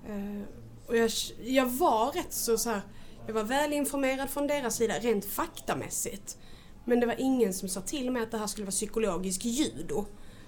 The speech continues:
För det har varit liksom upp och ner och sen ducka och hoppa. För att som perso-, som patient idag kan du läsa din journal på nätet.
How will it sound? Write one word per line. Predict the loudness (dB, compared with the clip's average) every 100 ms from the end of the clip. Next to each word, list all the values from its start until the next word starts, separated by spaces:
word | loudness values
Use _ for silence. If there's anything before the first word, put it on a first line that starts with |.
| -16 -16 -10
För | -6 0 4
det | 4 4
har | 2
varit | 2 0 0
liksom | 0 0 2
upp | 2 0 -2 2
och | 6
ner | 6 4 0 -2
och | -2 2
sen | 4 4
ducka | 2 0 -6 0 2
och | 2 0
hoppa. | -2 -6 -2 -2 -2 -4 -12 -12 -12 -14 -14 -16 -16 -14 -12 -12 -10
För | -8 -4 0
att | 0 0 -8 -12 -12 -14 -16 -16 -16 -16 -16 -16 -16 -16 -16 -16 -14 -12 -12 -4
som | 0 2
perso-, | 2 0 0 0 2
som | 4 4 2 -2 -10 -6
patient | -2 2 2 2
idag | 2 4 4 0 -2
kan | 0
du | 4 4
läsa | 4 2 2
din | 0
journal | 0 -2 -2
på | 0
nätet. | 0 0 -6 -10 -10 -12